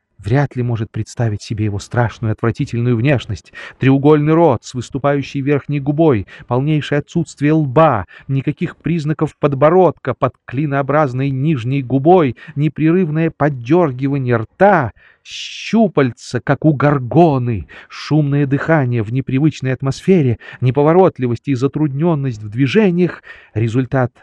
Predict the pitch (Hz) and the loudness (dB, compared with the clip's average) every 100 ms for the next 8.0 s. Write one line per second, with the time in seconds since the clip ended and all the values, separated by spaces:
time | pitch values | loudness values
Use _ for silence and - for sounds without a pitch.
0 | _ - 98 120 131 - 123 - 143 127 | _ -18 -2 2 2 2 -6 -2 0 0
1 | 123 123 123 135 131 127 113 139 151 117 | -2 -4 -2 0 0 0 0 2 2 0
2 | - - - 101 117 - - - 180 180 | -2 -18 -12 -2 -2 -2 -12 -2 0 0
3 | 147 135 135 127 - - 120 98 98 98 | -2 -8 -6 -10 -12 -8 -8 -4 -2 -2
4 | 76 - _ _ _ 107 113 110 113 113 | -2 -10 _ _ _ -4 -4 -2 0 4
5 | 147 170 180 175 170 165 165 165 _ 117 | 6 6 4 2 -2 0 0 -2 _ -2
6 | 123 151 139 - - 131 135 135 131 120 | -2 -2 -6 -12 -12 -8 -6 -6 -6 -8
7 | 110 117 117 98 107 107 101 92 76 - | -6 -4 -4 -2 0 2 2 -2 -6 -10